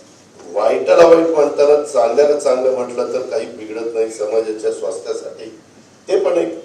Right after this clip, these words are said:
अत-, अत्यंत आवश्यक आहे. सगळीकडे नकारात्मक गोष्टी घडत असताना काही चांगल्या सकारात्मक गोष्टी सुद्धा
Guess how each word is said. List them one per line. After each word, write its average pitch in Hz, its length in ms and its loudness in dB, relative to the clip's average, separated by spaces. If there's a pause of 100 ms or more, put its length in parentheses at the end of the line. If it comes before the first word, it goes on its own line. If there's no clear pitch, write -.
(300)
अत-, - 760 -16
अत्यंत - 440 -2
आवश्यक - 540 0
आहे. - 140 0 (560)
सगळीकडे 151 460 0
नकारात्मक - 640 2
गोष्टी - 240 -8
घडत 113 300 -4
असताना 123 380 -2
काही - 220 -6
चांगल्या 113 400 -2
सकारात्मक 120 600 -4
गोष्टी - 320 -10
सुद्धा - 400 -2